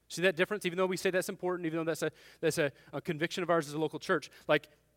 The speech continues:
that's not as top level as calling Jesus Lord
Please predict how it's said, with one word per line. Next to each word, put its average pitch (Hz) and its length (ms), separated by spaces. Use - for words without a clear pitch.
that's 165 280
not 180 320
as 151 340
top 165 340
level 135 440
as 123 560
calling 127 280
Jesus 120 420
Lord 120 320